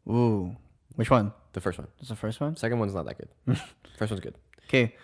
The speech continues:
Speaker 1: there's that, and
Speaker 2: So,
Speaker 1: then
Speaker 2: Little Big
Speaker 1: there's,
Speaker 2: Planet two,
Speaker 1: um,
Speaker 2: yeah.
Speaker 1: this fucking, uh, but I haven't finished Metal Gear Solid five.
Speaker 2: I've
Speaker 1: But
Speaker 2: never,
Speaker 1: Metal
Speaker 2: I've
Speaker 1: Gear
Speaker 2: never
Speaker 1: Solid
Speaker 2: played a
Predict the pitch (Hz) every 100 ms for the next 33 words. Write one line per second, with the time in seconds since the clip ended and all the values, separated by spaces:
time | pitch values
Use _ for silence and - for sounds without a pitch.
0 | - - 156 170 139 131 147 - - -
1 | - - 135 139 139 131 135 135 131 123
2 | 120 117 113 110 85 - - - 123 -
3 | 139 143 123 110 104 - _ _ - 139
4 | 143 113 123 175 190 - 131 120 117 104
5 | 98 98 92 - 90 82 - - - -
6 | - - 120 156 127 147 170 208 - 175
7 | 147